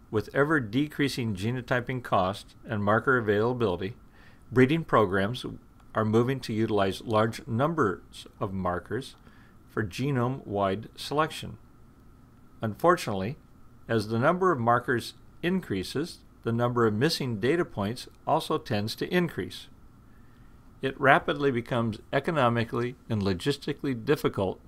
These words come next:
to fill the missing data points with new genotyping runs. Removing records, that is, trees in the test, for instance, or specific snips,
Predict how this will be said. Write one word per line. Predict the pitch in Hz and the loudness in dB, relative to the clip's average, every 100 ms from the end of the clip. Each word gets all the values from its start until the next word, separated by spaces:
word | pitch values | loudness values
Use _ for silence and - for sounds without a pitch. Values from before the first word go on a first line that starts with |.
| - | -8
to | 104 | -6
fill | - 147 156 | 4 4 4
the | 113 | 0
missing | 101 113 - 110 | 0 -2 -2 -2
data | 101 139 160 | 0 2 2
points | - 98 98 - - - - - | -2 -4 -4 -8 -16 -20 -20 -4
with | 104 - | -4 0
new | 107 104 107 | 2 2 0
genotyping | 90 147 165 - 101 90 104 110 | -2 -2 -2 -2 -2 -2 -4 -4
runs. | 98 123 143 90 - - - - - - - - - - - - - - - | -2 0 0 -4 -10 -16 -20 -20 -20 -20 -20 -20 -20 -20 -20 -20 -20 -16 0
Removing | 110 120 139 123 101 | 6 10 10 8 6
records, | 131 165 110 110 139 - - - - - - | 6 6 2 0 -4 -8 -14 -20 -20 -20 -8
that | 101 95 | -4 0
is, | 95 95 | -2 -2
trees | - 139 127 131 113 | -4 2 4 4 2
in | 101 | -2
the | 95 | -2
test, | - 139 95 - - | 0 0 0 -4 -6
for | 113 | -2
instance, | 98 90 - 123 - | -2 -4 -8 -8 -2
or | 101 | -2
specific | - - 98 - 104 95 - | -2 -6 -4 -2 -2 -4 -6
snips, | - 131 107 - | -4 0 0 -4